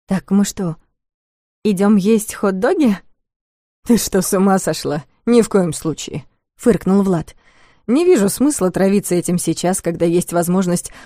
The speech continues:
поужинать в приемлемом ресторане. Хороший в Шелково я пока не нашел, но пара приемлемых тут есть».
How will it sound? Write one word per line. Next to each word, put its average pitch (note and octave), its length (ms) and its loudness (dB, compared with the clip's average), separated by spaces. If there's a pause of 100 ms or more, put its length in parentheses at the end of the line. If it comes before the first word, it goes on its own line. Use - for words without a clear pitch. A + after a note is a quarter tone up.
поужинать G3 540 2
в - 40 -18
приемлемом E3+ 640 2
ресторане. D#3+ 640 -4 (480)
Хороший A#3+ 420 0
в - 40 -4
Шелково A3+ 400 -2
я G3 140 2
пока F3+ 240 -2
не F#3+ 100 0
нашел, A3 380 -2
но F#3 260 2
пара D#4 300 -2
приемлемых G3+ 580 0
тут D#3+ 160 -4
есть». - 460 -12